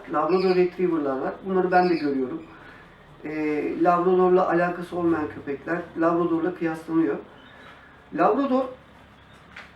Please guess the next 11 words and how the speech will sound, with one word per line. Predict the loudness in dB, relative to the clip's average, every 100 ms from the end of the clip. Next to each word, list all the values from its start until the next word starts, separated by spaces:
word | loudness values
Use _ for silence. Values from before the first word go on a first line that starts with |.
| -10
iki | -6
farklı | 0 2 2 -2 0
Labrador | 0 0 0 0
var. | 0 -4 -6 -18 -10
Bir | -6 -4 0
av | 2 4 2
çalışan | -2 -2 -2 -4 -4
köpek | -6 -6 -8 -8
olarak | -2 0 -2 -2
Labrador | -4 -4 -4 -4 -4
var. | -6